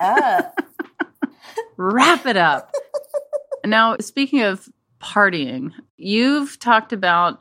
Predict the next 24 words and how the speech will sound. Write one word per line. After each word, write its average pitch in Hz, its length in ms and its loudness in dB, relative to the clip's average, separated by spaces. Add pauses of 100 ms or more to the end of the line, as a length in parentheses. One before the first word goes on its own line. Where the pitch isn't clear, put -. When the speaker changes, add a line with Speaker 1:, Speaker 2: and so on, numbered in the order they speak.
Speaker 2:
how 180 200 -2
you 175 220 -2
were 156 480 0
a 156 80 -2
shy 147 400 0
kid 160 680 -4
Speaker 1:
Yeah. 165 300 0
Speaker 2:
growing 185 300 0
up 196 280 -2 (400)
and, 170 300 2
um, 156 600 0
being 175 260 -4
too 190 220 -4
nervous 170 480 0
to 185 120 -8
even 165 220 -4
hand 165 720 0 (280)
a 151 200 2 (120)
Pizza 190 400 0
Hut 180 280 2
cashier 180 580 -2
money. 175 580 -2
Speaker 1:
<laughs> 311 40 -8 (380)
Yeah. 226 140 -6